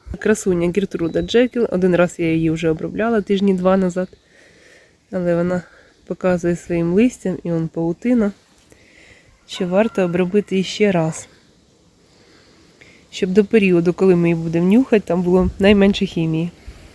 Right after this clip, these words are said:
Перчик стоїть, йому потрібно тепло, так само, як і помідоркам. Ось в такому стані наша помідорка, яка тільки-тільки починає сходити.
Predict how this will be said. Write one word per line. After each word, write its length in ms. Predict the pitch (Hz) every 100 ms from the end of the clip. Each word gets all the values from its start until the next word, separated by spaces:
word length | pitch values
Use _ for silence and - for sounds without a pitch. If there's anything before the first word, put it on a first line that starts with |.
| - - - - - - - -
Перчик 360 | 196 175 175
стоїть, 520 | - - 202 247 - -
йому 220 | 185 185
потрібно 460 | 175 180 180 175 170
тепло, 420 | 175 180 202 226
так 160 | 175 170
само, 240 | 185 175
як 140 | 175
і 60 | 180
помідоркам. 640 | 175 175 170 190 214 190 190 - -
Ось 160 | - 208
в 40 |
такому 440 | - 208 - 185 180
стані 340 | - 175 170
наша 280 | 180 180 -
помідорка, 680 | - 175 170 180 277 - 180 _ _ _ _ _ _ _ _ _ _ _ _ _ _ -
яка 240 | 196 202
тільки-тільки 640 | 185 269 262 220 240 214 208
починає 480 | - - 190 190
сходити. 500 | 190 - 175 170 175